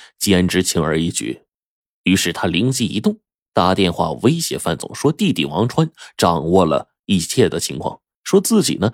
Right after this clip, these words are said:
要是有一个三长两短，弟弟就会举报他们。”范总听了，态度就软下来了，说：“只要王川肯交出证据，什么都好说。”王川就疑惑了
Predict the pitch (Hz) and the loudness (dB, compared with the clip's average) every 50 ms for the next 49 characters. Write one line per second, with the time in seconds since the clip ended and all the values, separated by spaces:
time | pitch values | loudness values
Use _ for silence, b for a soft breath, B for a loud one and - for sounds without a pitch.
0 | B B B B 185 196 190 - 151 113 90 69 50 60 80 98 - 95 - - | B B B B 2 2 4 4 4 4 4 2 0 0 -2 0 0 0 0 0
1 | 151 160 151 120 104 92 98 139 160 - - - - - - - 180 165 - - | 0 0 2 0 0 2 2 2 2 2 0 0 -2 -6 -6 -2 0 0 0 0
2 | 185 - 135 135 - 156 160 - 151 - - 143 214 254 - - - - - - | 0 -2 -2 0 0 0 0 0 -4 -2 -2 -2 0 -2 -4 -4 -6 -8 -8 -12
3 | - _ _ _ _ _ _ _ _ _ _ _ _ _ _ _ _ _ _ _ | -16 _ _ _ _ _ _ _ _ _ _ _ _ _ _ _ _ _ _ _
4 | _ _ _ - - 98 92 87 82 82 80 82 - 95 87 87 87 - - _ | _ _ _ -2 0 2 2 2 0 -2 -4 -4 -2 0 2 2 0 -2 -4 _
5 | _ _ _ _ _ _ _ - - 98 90 82 90 87 82 - 87 85 85 - | _ _ _ _ _ _ _ -6 -2 0 0 2 0 0 0 0 0 0 0 0
6 | - - - 87 80 - - - - - _ _ _ _ _ _ - - - 85 | 0 -2 -2 -2 -2 -2 -6 -10 -14 -18 _ _ _ _ _ _ -6 -2 0 0
7 | 80 76 b b b b b b b b - - 90 82 62 71 92 127 185 - | 0 0 b b b b b b b b -4 0 0 0 0 2 2 2 2 0
8 | - - _ _ - 85 92 95 - - 104 107 - - 71 64 - 87 85 85 | -2 -8 _ _ 2 4 4 4 4 2 2 2 2 -2 -4 -2 -2 -2 -2 0
9 | - 90 82 127 127 113 87 - - - _ - - - - 117 165 180 131 - | -2 0 0 0 0 0 -2 -6 -8 -12 _ -10 -4 -2 0 2 4 2 2 2
10 | 170 - - - - - 139 - - _ _ _ _ _ _ _ _ _ _ _ | 0 -2 -2 -4 -4 -4 -4 -6 -6 _ _ _ _ _ _ _ _ _ _ _
11 | _ _ _ _ _ _ _ _ _ _ 117 143 190 202 - 214 214 208 170 - | _ _ _ _ _ _ _ _ _ _ 2 2 2 4 2 2 2 2 0 -2
12 | 87 92 120 - - 220 185 143 135 - | 0 -2 -2 0 0 0 0 0 -2 -6